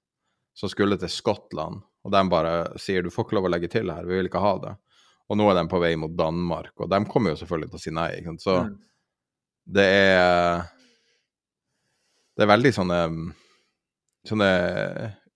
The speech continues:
Speaker 1: uvirkelige ting vi ser, eh, minutt for minutt, og, og utfallene er så, det er så mye underlige ting man, man ikke er vant til å se.
Speaker 2: Ja, det var, det var vel Trafigura som, som forsøkte å selge den russiske oljen,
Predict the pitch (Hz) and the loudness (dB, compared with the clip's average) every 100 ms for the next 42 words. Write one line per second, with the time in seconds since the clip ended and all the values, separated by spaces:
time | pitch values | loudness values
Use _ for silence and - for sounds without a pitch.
0 | - 98 123 123 - _ 76 71 73 78 | -4 4 4 4 -10 _ -10 -6 -4 -2
1 | 78 80 82 82 107 87 - 80 - 98 | -2 -2 -4 0 0 0 -4 -10 -2 0
2 | 80 80 - _ _ _ _ _ _ _ | 0 -4 -14 _ _ _ _ _ _ _
3 | - 53 52 98 101 101 - 87 82 87 | -10 -6 -4 0 2 0 -2 -4 -2 -4
4 | 90 _ - 50 - 95 90 _ _ _ | -4 _ -8 -6 -6 -8 -14 _ _ _
5 | _ _ _ _ - 104 110 - 110 87 | _ _ _ _ 0 4 4 4 4 4
6 | 82 87 85 - - 50 50 95 - _ | 2 -2 -4 -6 -8 -6 -8 -12 -16 _
7 | _ _ _ - - - 113 123 113 101 | _ _ _ -20 -18 -2 2 8 8 8
8 | 98 98 - 113 113 131 120 80 78 85 | 6 2 2 4 6 4 4 2 0 0
9 | 123 92 73 80 87 87 98 98 90 104 | 0 0 -4 -8 -4 -2 -2 -2 0 0
10 | 98 - 85 82 82 104 101 98 101 101 | -2 -6 -6 -6 -4 -2 -2 -6 -16 -20
11 | _ _ _ _ - - 165 156 147 135 | _ _ _ _ -18 -6 0 2 2 0
12 | 147 143 135 135 147 135 147 120 117 139 | 2 4 2 2 2 2 2 2 2 2
13 | 160 180 185 185 165 170 165 165 - 120 | 2 0 0 -2 -2 -2 0 0 4 4
14 | 107 - 139 135 - 131 101 120 110 107 | 4 2 2 2 4 4 4 2 2 0
15 | 113 104 87 - 104 - 123 120 - 104 | 0 -2 -4 -8 -10 -4 0 2 2 0
16 | 92 98 104 110 | 0 0 0 -2